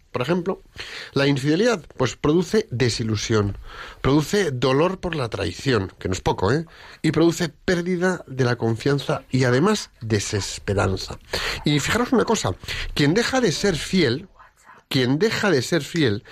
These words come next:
muchas veces se quiebra por dentro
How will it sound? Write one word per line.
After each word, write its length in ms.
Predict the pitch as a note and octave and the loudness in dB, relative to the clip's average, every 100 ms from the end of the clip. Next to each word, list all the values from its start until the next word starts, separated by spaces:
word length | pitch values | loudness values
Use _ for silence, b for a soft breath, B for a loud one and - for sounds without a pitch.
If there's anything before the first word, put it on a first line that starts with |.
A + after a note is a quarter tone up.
| B B B B - - - - - - - | B B B B -20 -20 -20 -20 -20 -10 0
muchas 400 | E3 - F3+ C#3+ | 2 4 2 2
veces 420 | E3+ F#3+ F3 - B B | 0 0 -2 -6 B B
se 340 | - - D3 | -4 0 0
quiebra 460 | D3 F#3+ G#3+ C3+ A#2+ | 2 2 4 2 0
por 220 | C#3 C3 | 2 2
dentro 480 | D#3+ F3+ F3 F3 F#3 | 2 0 -2 -6 -2